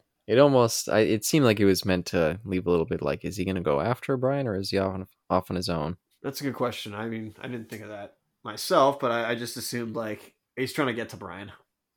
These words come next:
Speaker 1: By the way, I love, uh, Verone's villain, villainous outfit here. He's got the open shirt, like, a, looks like silk.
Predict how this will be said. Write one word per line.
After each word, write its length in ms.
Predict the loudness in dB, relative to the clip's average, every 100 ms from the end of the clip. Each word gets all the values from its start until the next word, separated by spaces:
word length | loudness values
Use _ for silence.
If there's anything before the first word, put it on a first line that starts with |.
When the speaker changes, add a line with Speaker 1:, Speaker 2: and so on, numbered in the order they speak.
| _ _ _ _ _ _ _ _ _ -4
Speaker 1:
By 100 | 2
the 80 | 6
way, 160 | 8
I 40 | 8
love, 340 | 8 6 6
uh, 240 | 6 8
Verone's 580 | 6 2 4 4 2 -2
villain, 520 | 2 4 4 0 -6 -12 -14
villainous 500 | 0 2 2 2 2
outfit 360 | 2 2 -4 -4
here. 320 | -2 -2 -4 _ _ _ _ _ _ _
He's 80 | -2
got 180 | 0 4
the 120 | 4
open 260 | 4 2 -2
shirt, 440 | 0 2 2 2
like, 200 | -4 -2
a, 300 | 0 0 -2 -8 -18
looks 160 | -8 -4
like 140 | -2
silk. 540 | 0 2 2 0 -12